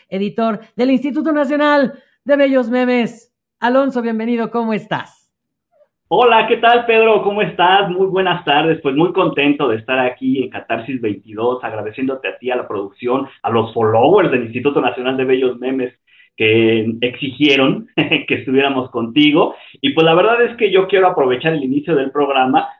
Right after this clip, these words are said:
Speaker 2: pues para mandar los clásicos saludos, no puedo dejar de pasar esta oportunidad, mandarle un saludo a mi mamá primero y decirle, "Madre, échale ganas,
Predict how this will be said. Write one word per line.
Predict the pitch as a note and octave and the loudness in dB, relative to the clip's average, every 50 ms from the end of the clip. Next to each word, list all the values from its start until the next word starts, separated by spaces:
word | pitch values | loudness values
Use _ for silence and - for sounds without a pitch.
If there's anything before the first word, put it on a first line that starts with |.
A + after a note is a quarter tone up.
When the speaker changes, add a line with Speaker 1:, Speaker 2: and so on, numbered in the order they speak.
| _ | _
Speaker 2:
pues | - D#3+ - - | -8 -8 -8 -4
para | - A2 G#2+ G#2+ | -4 -2 -2 0
mandar | A2 A#2 A#2+ B2 B2+ C#3+ D3 | -2 -2 -2 -2 -2 -2 0
los | D3 C3+ A#2+ - | 0 -2 -2 -2
clásicos | - F3+ F3 E3+ E3 F3 E3+ - B2 B2 - | -2 -2 -2 -2 -2 -6 -4 -4 -4 -2 -2
saludos, | A#2 A#2 A#2+ A#2 A#2 C#3+ C#3+ | -4 -2 -2 -2 -2 -2 -2
no | C3+ C3 B2+ | -2 -4 -2
puedo | C#3 C#3 C3+ | -2 -2 -2
dejar | A#2 A2 G#2+ A#2 A#2 | -2 -4 -6 -8 -8
de | B2 | -8
pasar | A#2+ - - - A2+ A2 | -8 -8 -12 -12 -10 -10
esta | A2 A2+ A#2 | -10 -10 -12
oportunidad, | A2 - A2+ - - C#3+ D3 D#3+ D#3 D3 C3+ C#3 B2 - - _ _ _ _ | -14 -14 -14 -6 -2 0 2 2 2 2 2 0 0 -2 -8 _ _ _ _
mandarle | - A#2 C3 C#3 D3 D#3 D#3+ | -2 0 2 2 4 4 4
un | D#3+ D#3+ | 2 2
saludo | D3 B2 C#3 C#3+ C#3+ - - - | 2 2 4 4 2 2 0 -2
a | - A2+ A#2 | -2 -2 0
mi | A#2+ A#2+ B2 | 0 0 0
mamá | B2 B2+ B2+ C3 C#3 D3 D3 C#3+ E3+ G3+ - - | 2 2 2 4 4 4 4 4 4 2 2 2
primero | C#3 C3+ C3+ C3 C#3 C#3 C#3 D3+ F3+ G3 - - | 0 2 2 2 2 2 2 2 2 0 0 -4
y | A#2 A2+ | -6 -4
decirle, | B2 A#2+ A#2+ - D3 C#3+ C#3 C3+ | -4 -4 -4 -2 -2 0 0 2
"Madre, | C#3+ D#3+ F#3 G3 G3+ G#3 A3+ - - - | 2 4 4 4 4 4 4 2 2 0
échale | D#3 E3+ E3+ - D3+ B2+ B2 B2+ | -2 -2 0 0 0 0 2 2
ganas, | C#3+ F3 G3+ G#3 A#3 A#3+ B3 - | 2 2 2 2 2 0 0 0